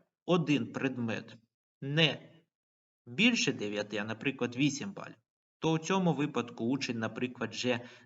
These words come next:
не відмінник. Та? Ось, тобто на такому життєвому прикладі ми з вами ось розглянули, як ця умова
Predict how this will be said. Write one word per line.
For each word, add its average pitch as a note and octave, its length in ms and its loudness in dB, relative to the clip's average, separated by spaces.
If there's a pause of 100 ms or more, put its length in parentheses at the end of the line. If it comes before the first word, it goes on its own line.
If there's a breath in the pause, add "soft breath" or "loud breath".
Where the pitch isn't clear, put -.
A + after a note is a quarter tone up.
не A#2+ 180 -2
відмінник. A2+ 680 -4
Та? - 220 0
Ось, C3 220 -2
тобто - 380 -2 (280 loud breath)
на A#2+ 100 0
такому C3 460 -2
життєвому A2+ 600 -2
прикладі A#2 480 -2
ми C3 160 -4
з A#2+ 80 -12
вами A#2 300 0
ось G#2+ 240 -6 (340 soft breath)
розглянули, A2 720 0
як C#3 460 -2
ця A2+ 220 -2
умова A2 600 -2